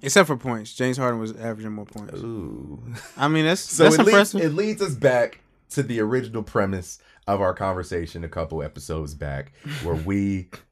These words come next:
Speaker 2: <laughs> talked about how possibly there should be <clears throat> maybe a five to ten percent of a player vote,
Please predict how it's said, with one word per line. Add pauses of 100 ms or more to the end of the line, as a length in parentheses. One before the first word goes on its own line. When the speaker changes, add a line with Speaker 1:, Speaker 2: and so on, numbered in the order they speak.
(120)
Speaker 2:
<laughs>
talked
about (100)
how
possibly (280)
there
should
be (560)
<clears throat>
maybe (200)
a
five
to
ten
percent (420)
of
a
player
vote,